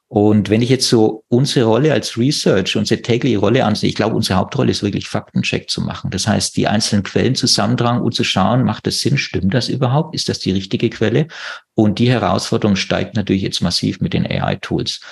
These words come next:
Und daher glaube ich, dass Leute wie wir und auch wie ihr zunehmend einen noch höheren Wert haben werden in Unternehmen, weil wir das gelernt haben, jahrelang genau zu unterscheiden, das ist richtig, das ist falsch.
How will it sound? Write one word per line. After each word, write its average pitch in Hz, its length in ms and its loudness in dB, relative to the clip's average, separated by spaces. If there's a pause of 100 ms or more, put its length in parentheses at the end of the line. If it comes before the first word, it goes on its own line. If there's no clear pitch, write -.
(360)
Und 95 180 -2
daher 120 200 2
glaube 117 200 2
ich, 117 100 0
dass - 140 -6
Leute 101 380 2
wie 95 160 0
wir 117 480 0 (580)
und 127 140 -6
auch - 200 -2
wie - 100 -6
ihr 107 400 0 (200)
zunehmend 107 580 4
einen 95 140 4
noch - 220 -2
höheren 98 340 2
Wert 90 300 0
haben 98 160 2
werden - 260 -2
in - 160 -2
Unternehmen, 87 720 -4 (320)
weil 92 180 2
wir 101 120 4
das - 180 2
gelernt 90 480 0
haben, 95 260 2 (240)
jahrelang 95 960 0 (340)
genau 98 280 4
zu - 140 0
unterscheiden, 95 600 2
das 95 140 -6
ist - 160 -8
richtig, - 280 -8
das 87 140 -4
ist 95 140 -6
falsch. - 560 -8